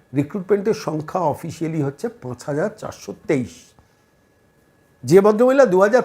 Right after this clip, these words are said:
পনেরো সালে বলছেন ষাট হাজার এখনই রিক্রুটমেন্ট হবে, তার চাকরির পরীক্ষার ভিত্তি, তার চাকরির পরীক্ষা যখন বিজ্ঞপ্তি বেরোলো, তার ভিত্তিতে তেইশ থেকে চব্বিশ লক্ষ ছেলে মেয়ে আপ-, এ করেছিল, অ্যাপ্লিকেশন করেছিল, প্রায় উনিশ লক্ষ ছেলে মেয়ে শেষ পর্যন্ত গ্রুপ ডি পরীক্ষাটা দিয়েছিল।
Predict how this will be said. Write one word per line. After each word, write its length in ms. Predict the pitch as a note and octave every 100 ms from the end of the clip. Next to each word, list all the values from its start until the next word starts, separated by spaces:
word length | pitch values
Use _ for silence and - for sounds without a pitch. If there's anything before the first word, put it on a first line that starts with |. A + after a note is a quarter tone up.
| -
পনেরো 240 | A#3+ D4
সালে 220 | C4 B3+
বলছেন 420 | A#3 A#3 A#3 A3+
ষাট 260 | F#3+ - E3
হাজার 220 | G3+ G#3
এখনই 320 | F#3 E3+ G3
রিক্রুটমেন্ট 500 | F#3 F3 E3+ E3+ D3+
হবে, 180 | A#2+ G#2+ - _ _ _
তার 120 | F3 D3+
চাকরির 380 | - D#3 - A3 -
পরীক্ষার 340 | F#3 - G#3+ D3+
ভিত্তি, 260 | F#3 - F3 -
তার 140 | D#3+ -
চাকরির 320 | D3 D3+ F3+
পরীক্ষা 340 | C3+ D3+ -
যখন 220 | E3+ -
বিজ্ঞপ্তি 540 | D#3+ G#2 B2+ D#3+ F3+ G3
বেরোলো, 340 | D3 A2+ A2 - _ _ _ _
তার 140 | D3+
ভিত্তিতে 400 | D3 D#3+ - F3+ -
তেইশ 240 | D3 F#3+
থেকে 180 | - -
চব্বিশ 520 | - C#3 C3+ F3 -
লক্ষ 180 | G2+ - D3+
ছেলে 220 | - D3+
মেয়ে 180 | E3 E3 - _ _
আপ-, 480 | D#3+ B2+ - B2+ B2
এ 160 | B2+ D#3+
করেছিল, 320 | F3+ F3+ -
অ্যাপ্লিকেশন 520 | B2 - G3+ G#3+ E3+
করেছিল, 360 | B2 G#2+ - G2 - _ _ -
প্রায় 160 | D#3+ F#3+
উনিশ 400 | F3+ B3 - D#3+
লক্ষ 200 | - -
ছেলে 300 | - C#3 E3+
মেয়ে 260 | F#3 E3 E3 -
শেষ 140 | B2+
পর্যন্ত 280 | - D#3 C3
গ্রুপ 140 | A#2+
ডি 120 | C3+ D#3+
পরীক্ষাটা 480 | - D3+ D3+ F#3
দিয়েছিল। 360 | C3+ G#2+ G2 G#2